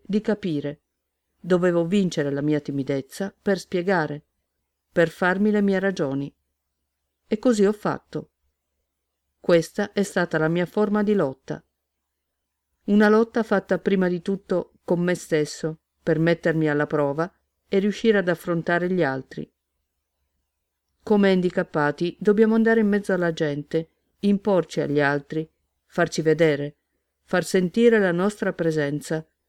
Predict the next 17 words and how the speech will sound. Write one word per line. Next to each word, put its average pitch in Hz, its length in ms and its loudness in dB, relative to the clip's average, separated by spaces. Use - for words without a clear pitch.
altrimenti 208 920 -2
qualsiasi 202 600 0
altro 175 280 -2
tipo 202 280 -2
di 156 140 0
azione 147 680 -4
non 185 240 2
avrebbe 185 420 -2
senso. 139 680 -8
E 226 140 6
dei 220 160 8
piccoli 220 400 0
successi 170 760 -2
li 208 180 6
ho 214 120 6
avuti 208 480 0
anch'io. 170 680 0